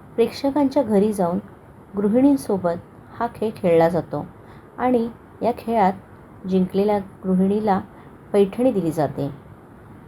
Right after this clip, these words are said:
होम मिनिस्टरमध्ये ही पैठणी जिंकणे हे महाराष्ट्रातील अनेक स्त्रियांचं स्वप्न आहे, पण आता होम मिनिस्टर हा कार्यक्रम प्रेक्षकांचा निरोप घेणार आहे. तेरा सप्टेंबरला होम मिनिस्टर या कार्यक्रमाचा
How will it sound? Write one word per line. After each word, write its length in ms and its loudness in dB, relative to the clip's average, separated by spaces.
होम 220 4
मिनिस्टरमध्ये 640 0
ही 80 -2
पैठणी 460 -2
जिंकणे 400 -2
हे 140 0
महाराष्ट्रातील 640 0
अनेक 440 -2
स्त्रियांचं 580 -2
स्वप्न 300 -8
आहे, 300 -4
पण 120 -2
आता 380 -2
होम 320 0
मिनिस्टर 380 -2
हा 140 -2
कार्यक्रम 480 -2
प्रेक्षकांचा 580 -4
निरोप 260 0
घेणार 300 0
आहे. 300 -4
तेरा 260 4
सप्टेंबरला 720 -2
होम 160 0
मिनिस्टर 400 -2
या 100 0
कार्यक्रमाचा 640 -2